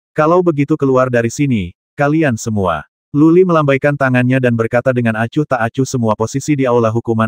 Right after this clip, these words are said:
akan dilonggarkan, dan aku akan pergi ke Lembah Dosa untuk mengabdi selama seribu tahun." Wow, seluruh kota tiba-tiba menjadi gempar, bukankah Luli terlalu kejam? Lu Yusan membantu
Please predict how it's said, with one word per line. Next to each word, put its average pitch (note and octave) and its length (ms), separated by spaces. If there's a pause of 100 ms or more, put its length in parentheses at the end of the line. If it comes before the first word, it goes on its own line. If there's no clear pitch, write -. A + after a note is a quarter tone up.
akan B2 240
dilonggarkan, C3+ 640 (240)
dan A#2+ 240
aku C3 320
akan B2 240
pergi A#2 320
ke - 80
Lembah A#2 320
Dosa B2 320
untuk B2+ 240
mengabdi A#2+ 400
selama B2 400
seribu A#2+ 400
tahun." F2 480 (640)
Wow, C3 540 (100)
seluruh D#3 400
kota D#3+ 320
tiba-tiba C3+ 480
menjadi A#2 320
gempar, A#2 560 (160)
bukankah C#3 480
Luli D3 320
terlalu A2+ 380
kejam? F2+ 420 (640)
Lu D#3+ 160
Yusan F3 320
membantu D3 400